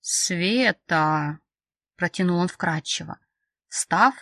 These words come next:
отодвинул стул и, подойдя совсем вплотную, засунул руки в карманы брюк. "Не нависайте!" протянула предупреждающе и, подняв палец вверх, добавила: "И не давите своим авторитетом!"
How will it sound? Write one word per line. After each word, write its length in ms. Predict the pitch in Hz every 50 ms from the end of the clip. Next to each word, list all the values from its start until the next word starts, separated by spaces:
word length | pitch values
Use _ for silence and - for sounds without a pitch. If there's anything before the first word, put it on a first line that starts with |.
| - _ _
отодвинул 540 | - 175 214 226 233 247 302 285 233 185 180
стул 500 | - - - - 214 247 269 269 262 _ _ _ _
и, 80 | - 190
подойдя 440 | - - 208 226 233 226 247 277 269
совсем 440 | - - 226 - - - - 208 202
вплотную, 840 | - - - 165 170 _ - 190 208 247 294 302 277 269 254 247 240
засунул 480 | 190 180 220 226 - 359 311 233 170
руки 240 | 160 190 220 - 226
в 60 | -
карманы 460 | - - 180 165 165 160 160 156 185 202
брюк. 400 | 180 185 185 165 156 - - _ _ _ _ _ _ _ _ _ _ _ _ -
"Не 220 | 233 254 277 302
нависайте!" 760 | 294 311 311 339 - - - 196 170 160 160 - - 170 165 - _ _ _ _ _ _ _ _ _ _
протянула 480 | - - 185 180 - 202 190 185 175 170
предупреждающе 1040 | - - 170 175 - - 180 180 170 - 214 247 269 277 247 220 - - - 175
и, 40 | 170
подняв 400 | - - 208 208 240 247 233 -
палец 440 | - - 214 202 185 180 - - - -
вверх, 220 | 226 269 285 254
добавила: 560 | 214 240 226 226 202 170 160 160 160 156 - - _ _ _ _ _ _
"И 80 | - 208
не 100 | 220 214
давите 300 | 214 233 262 330 330 -
своим 300 | - - 220 233 240 247
авторитетом!" 800 | 254 - - 262 277 285 - - - 160 151 - 160 160 160